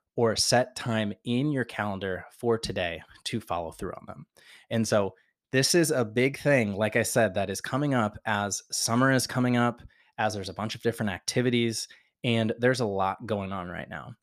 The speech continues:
And so this, that's why this is such a timely episode, and it's an important skill to come back to, because maybe this is hitting you at the right time right now,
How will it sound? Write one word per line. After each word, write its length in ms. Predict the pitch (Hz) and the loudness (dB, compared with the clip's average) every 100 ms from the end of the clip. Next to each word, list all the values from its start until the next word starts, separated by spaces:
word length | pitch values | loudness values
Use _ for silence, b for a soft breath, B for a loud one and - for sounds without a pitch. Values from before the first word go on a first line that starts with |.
| _ | _
And 140 | 117 | -4
so 160 | - 104 | -2 -2
this, 220 | 92 107 - | -2 -6 -2
that's 240 | 117 120 | 0 2
why 160 | 135 110 | 4 2
this 220 | 101 107 | 2 -2
is 100 | 107 | -2
such 300 | - 110 - - | 0 -2 -4 -8
a 120 | 95 95 | -8 -8
timely 640 | - - 151 147 139 113 b b _ - | -8 -2 0 2 0 -2 b b _ -2
episode, 580 | 127 117 - 117 107 101 b b _ | 0 2 4 6 6 0 b b _
and 100 | 131 | -2
it's 120 | 135 | 0
an 80 | 151 | 0
important 600 | 120 107 - 165 190 143 | 0 2 4 4 2 -4
skill 600 | - - 165 104 90 92 _ | -4 4 6 6 2 -4 _
to 80 | - | -10
come 200 | - 120 | -2 2
back 280 | 107 120 - | 4 4 2
to, 200 | - 90 | -6 -6
because 520 | 104 101 117 104 - b b b b _ _ _ - | -6 -4 -2 -2 -4 b b b b _ _ _ -2
maybe 480 | 113 123 165 180 - | 4 6 6 4 2
this 240 | 123 131 147 | 0 2 2
is 140 | 123 | 0
hitting 280 | - 127 117 | 0 0 2
you 100 | 110 | 2
at 140 | 107 | 0
the 80 | 107 | 0
right 220 | 104 98 | 0 0
time 280 | - 107 98 | -4 -4 -2
right 180 | 95 87 | -4 -6
now, 240 | 92 78 | -8 -10